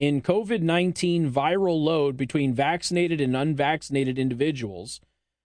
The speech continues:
uh, who test positive for infection, regardless of whether they have symptoms or not. You know, uh, Fauci got into it, <clears throat> excuse me, he got into it with Hugh Hewitt,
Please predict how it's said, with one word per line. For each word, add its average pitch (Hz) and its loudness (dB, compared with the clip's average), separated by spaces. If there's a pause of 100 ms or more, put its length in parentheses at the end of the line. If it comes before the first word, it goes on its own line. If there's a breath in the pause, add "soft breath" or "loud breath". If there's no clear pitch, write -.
(140)
uh, 127 0
who 143 0
test 165 -2
positive 151 0
for 127 0
infection, 120 -2
regardless 156 0
of 131 -4
whether 143 0
they 131 0
have 117 0 (360)
symptoms 151 0
or 123 0
not. 123 2 (600)
You 143 0
know, 147 0
uh, 147 0 (160)
Fauci 277 0
got 185 2
into 196 0
it, 175 -2
<clears throat> - -10
excuse 175 -2
me, 131 -2
he 160 2
got 254 2
into 202 0
it 165 -6
with 143 -4
Hugh 180 0
Hewitt, 147 0